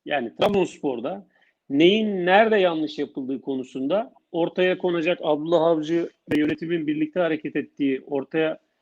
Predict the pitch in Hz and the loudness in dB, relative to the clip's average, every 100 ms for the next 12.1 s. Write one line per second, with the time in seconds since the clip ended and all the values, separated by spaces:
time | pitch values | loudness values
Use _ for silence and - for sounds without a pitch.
0 | _ _ _ - - 156 151 170 160 - | _ _ _ -8 4 6 6 2 -4 -4
1 | 170 147 160 170 165 - 143 151 131 151 | -6 -2 -2 0 -2 -4 -10 -6 -2 0
2 | 151 165 165 160 147 - 143 139 139 - | 2 2 2 -2 -4 2 4 6 4 4
3 | 151 151 143 135 127 139 131 170 190 - | 2 4 4 2 0 -2 0 -2 -4 -8
4 | _ _ _ _ _ _ _ _ _ _ | _ _ _ _ _ _ _ _ _ _
5 | _ - _ _ _ _ _ _ - 127 | _ -20 _ _ _ _ _ _ -12 -2
6 | 165 202 233 220 220 214 208 - - _ | 2 6 6 6 6 6 2 -6 -18 _
7 | - 160 151 - 214 220 143 156 - - | -8 -4 -2 4 6 6 4 0 -2 -6
8 | 143 127 - 139 123 160 151 147 175 170 | -4 0 2 2 2 0 2 4 4 4
9 | 185 180 190 185 185 113 220 214 190 180 | 4 6 6 6 0 -4 -2 -2 -2 -2
10 | 226 214 226 185 135 147 147 180 202 214 | -2 -2 -2 -2 2 0 2 0 0 0
11 | 208 160 156 180 208 240 - 160 120 170 | 0 0 0 -4 -2 0 2 0 -2 -8